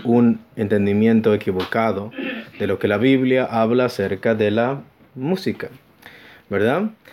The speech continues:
Eh, mayormente se escucha esta frase, "Toda la música es de Dios". ¿Y qué es lo que quieren decir con eso? Bueno, que cada ritmo, que cada estilo, que cada género de música es aceptable y agradable ¿a quién?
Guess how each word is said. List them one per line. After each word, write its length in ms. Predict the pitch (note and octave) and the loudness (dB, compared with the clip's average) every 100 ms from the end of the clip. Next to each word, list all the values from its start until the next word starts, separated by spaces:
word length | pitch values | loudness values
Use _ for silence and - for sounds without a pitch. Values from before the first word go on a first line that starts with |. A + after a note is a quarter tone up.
| - - - - | -20 -20 -14 0
Eh, 280 | A2+ A2+ A#2+ | 4 4 4
mayormente 840 | D3 F3+ F3+ F3+ F3+ D#3+ F3 E3+ | 4 6 6 4 2 2 2 0
se 220 | - - B2+ | -6 -4 -2
escucha 500 | - E3+ E3 D#3+ D3+ | 2 0 2 0 0
esta 300 | D3+ D#3 C#3+ | -2 -2 -2
frase, 460 | D#3 E3 - G#2 G#2 _ _ _ _ _ _ _ _ | -2 -2 -4 -8 -8 _ _ _ _ _ _ _ _
"Toda 360 | - D#3+ D3+ C#3+ | -2 0 0 0
la 120 | A#2+ | 2
música 580 | A#2 B2+ - A2+ A2 G#2+ | 0 0 -2 -4 -2 0
es 100 | G#2+ | 0
de 100 | G2 | -2
Dios". 280 | F#2 F#2 - | -4 -6 -6
¿Y 20 | |
qué 120 | A2+ F3 | -2 0
es 80 | |
lo 100 | F3 | 2
que 100 | C3+ | 0
quieren 240 | A2+ C3+ B2 | 2 2 2
decir 220 | A2 A#2+ | 2 0
con 160 | B2 C3 | 2 2
eso? 340 | C3+ F#2+ F#2+ - - - - | 0 -2 -6 -12 -20 -20 -2
Bueno, 300 | G#2+ A#2 A#2+ | 2 2 2
que 120 | G2+ | -2
cada 300 | - B2 B2+ | -2 0 0
ritmo, 540 | B2 D3+ D3 D#3 E3 - - _ _ - | 2 2 0 0 -2 -6 -20 _ _ -10
que 120 | G#2+ | -2
cada 220 | B2+ B2+ | 0 2
estilo, 540 | B2+ - D#3+ D#3+ D#3 B2 | 0 -2 0 2 2 2
que 140 | G#2+ | 0
cada 240 | C3 C3+ | 2 2
género 360 | B2 C#3 C3+ B2+ | 2 2 2 4
de 120 | A2+ | 4
música 680 | A#2+ D3+ D#3 D#3 D3+ D#3+ E3 - _ _ _ _ | 4 2 0 0 2 0 -2 -16 _ _ _ _
es 280 | C#3+ C#3+ C#3+ | 0 0 -2
aceptable 680 | B2+ A2+ G#2 - C3 C#3+ C3+ | -6 -4 -4 -2 0 0 2
y 60 | A#2+ | 2
agradable 440 | G#2 G#2+ A2+ A2 | 2 0 0 -2
¿a 60 | G#2 | -4
quién? 200 | F2+ | -8